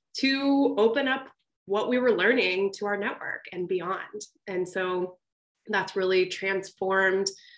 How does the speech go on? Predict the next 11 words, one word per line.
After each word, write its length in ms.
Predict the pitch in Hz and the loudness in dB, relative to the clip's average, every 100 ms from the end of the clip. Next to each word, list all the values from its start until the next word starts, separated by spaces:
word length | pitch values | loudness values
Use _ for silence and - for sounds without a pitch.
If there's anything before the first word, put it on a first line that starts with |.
| _ - | _ -6
I 40 | |
think 220 | 185 202 | 0 0
the 80 | 220 | 2
way 500 | 196 190 190 185 185 | 4 6 6 4 4
these 180 | 202 226 | 2 2
conversations 480 | 240 240 226 185 175 | 2 0 -2 -6 -10
have 80 | 175 | -10
transformed 640 | - 190 185 190 180 180 180 | -4 -4 -4 -4 -2 -2 -4
the 80 | |
way 100 | 180 | -6
that, 240 | 175 180 | -4 -4